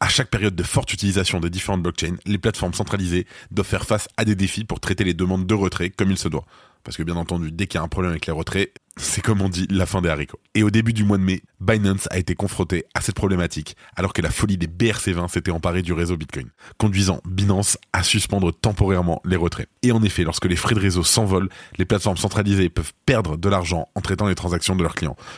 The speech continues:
ce qui bien sûr peut conduire à des telles mesures, parce que une plateforme d'échange, c'est pas fait pour perdre de l'argent. Et oui. En tout cas, pour parer ce problème concernant les retraits de Bitcoin, Binance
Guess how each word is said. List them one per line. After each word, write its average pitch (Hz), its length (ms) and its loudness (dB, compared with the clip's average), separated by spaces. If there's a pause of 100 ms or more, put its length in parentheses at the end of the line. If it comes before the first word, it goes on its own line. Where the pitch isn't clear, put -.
ce - 120 0
qui - 120 -2
bien 87 140 2
sûr 85 180 0
peut 90 100 0
conduire 85 320 -2 (120)
à 92 100 0
des 90 100 0
telles 90 140 0
mesures, 78 360 -4 (280)
parce - 140 -4
que 87 200 0 (340)
une 92 100 -4
plateforme 90 340 -2
d'échange, 85 320 0
c'est - 60 -6
pas 92 120 -2
fait 92 140 -2
pour 85 180 -8
perdre 92 200 -2
de 90 40 2
l'argent. 82 300 -2 (240)
Et 92 80 -2
oui. 78 100 -6 (280)
En - 60 -2
tout 107 80 0
cas, 92 140 2
pour - 180 0
parer 127 220 2
ce 120 100 2
problème 101 400 0
concernant 101 360 0
les 92 80 2
retraits 90 280 0
de 85 80 0
Bitcoin, 90 380 -2 (400)
Binance 95 460 0